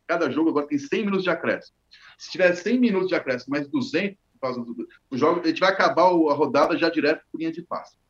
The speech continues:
Então, eu fiz esse registro da, da nota Gaviões, porque eu concordo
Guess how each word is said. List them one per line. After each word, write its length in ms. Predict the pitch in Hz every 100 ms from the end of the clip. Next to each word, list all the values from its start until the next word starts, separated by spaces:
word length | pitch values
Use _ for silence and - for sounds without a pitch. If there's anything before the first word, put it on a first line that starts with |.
| _ _ _
Então, 120 | 143
eu 80 | 147
fiz 140 | 170
esse 180 | 165 160
registro 440 | - 147 135 143 -
da, 160 | 123
da 260 | 120 117 113
nota 200 | 120 113
Gaviões, 340 | 113 127 143
porque 220 | - _
eu 160 | 175 190
concordo 560 | 185 - 135 147 147